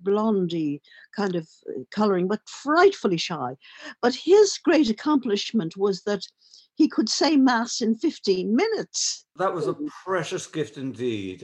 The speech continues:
Speaker 2: a priest who said mass
Speaker 1: <laughs>
Speaker 2: quickly.
Speaker 1: And, and Damien,
Speaker 2: Yeah.
Speaker 1: this was,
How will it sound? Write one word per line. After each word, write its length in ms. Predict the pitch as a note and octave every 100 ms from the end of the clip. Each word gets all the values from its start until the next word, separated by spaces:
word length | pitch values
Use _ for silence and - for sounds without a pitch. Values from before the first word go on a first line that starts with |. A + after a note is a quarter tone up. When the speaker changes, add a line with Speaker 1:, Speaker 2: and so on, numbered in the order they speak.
| -
Speaker 2:
a 60 |
priest 320 | A2 B2+ A2+
who 80 | -
said 240 | - D5 C#5+
mass 240 | - B4 -
Speaker 1:
<laughs> 160 | - -
Speaker 2:
quickly. 420 | - - G4 F#4 - G4 E4+ -
Speaker 1:
And, 100 | D4 _ -
and 120 | D4+
Damien, 420 | C4 A4 G4+ E4
Speaker 2:
Yeah. 60 | C#4+ -
Speaker 1:
this 120 | G4+ G4
was, 120 | G#4+